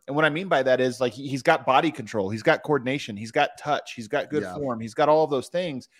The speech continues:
Speaker 1: And sometimes the seeing the court part, I don't wanna say he's gonna turn into the next Jokic, right, where he's seeing it great, but maybe there is a way to sort of have him,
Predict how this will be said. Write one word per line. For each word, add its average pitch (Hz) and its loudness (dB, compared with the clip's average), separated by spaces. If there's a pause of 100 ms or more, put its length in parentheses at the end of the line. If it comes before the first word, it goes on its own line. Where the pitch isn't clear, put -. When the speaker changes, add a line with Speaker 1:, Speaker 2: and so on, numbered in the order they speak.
(220)
Speaker 1:
And 143 -4
sometimes 165 -4
the 135 -4
seeing 170 -8
the 131 -8
court - -6
part, 127 2 (340)
I 220 6
don't 339 4
wanna 240 -4
say 190 2 (120)
he's 147 -4
gonna 147 -4
turn 156 -6
into 135 -6
the 127 -6
next 131 -4
Jokic, - -2
right, 123 4
where 117 -2
he's 113 -8
seeing 123 -6
it 113 -8
great, 147 2 (280)
but 202 2
maybe 220 0
there 196 2
is 175 0
a 180 -2
way 165 2
to 151 -2
sort 151 0
of 135 -2
have 143 2
him, 131 -10